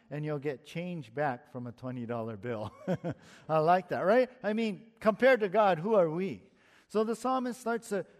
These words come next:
give us this i-, idea of, of we're, we're like nothing. But then the psalm goes on, and the writer is quoting it. The psalmist says this,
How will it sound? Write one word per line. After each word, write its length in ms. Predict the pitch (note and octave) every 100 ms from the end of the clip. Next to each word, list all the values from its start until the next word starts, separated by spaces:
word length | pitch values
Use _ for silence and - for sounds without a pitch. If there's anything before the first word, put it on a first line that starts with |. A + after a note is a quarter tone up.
| _ D3
give 220 | G3+ G#3
us 140 | G#3+
this 200 | G#3+ G#3+
i-, 260 | G#3+ G#3 F3+ -
idea 600 | F3 F3+ D3+ E3+ G3+ D#3+
of, 120 | C3+ C#3
of 180 | E3+ E3+ F3
we're, 200 | G#3 A#3
we're 200 | F#3 A#3
like 360 | A#3+ G#3 - -
nothing. 520 | F3+ A#3 A#3+ D3+ F#2+ _ _ _ _ _ _ _ _ G3+
But 200 | G#3 E3
then 260 | C#4 C#4+
the 100 | C#4
psalm 340 | - G#3+ G#3 F#3
goes 260 | F3 C#3+
on, 280 | D#3 D#3 G3
and 120 | F#3
the 140 | D#3 C#3
writer 420 | D3 D3+ C#3+ C3+
is 140 | A#2
quoting 440 | - D3+ D#3+ C3+ B2
it. 120 | C3+
The 80 | C#3
psalmist 460 | G3 G#3 G3 -
says 200 | E3 C#3
this, 280 | F#3+ D3+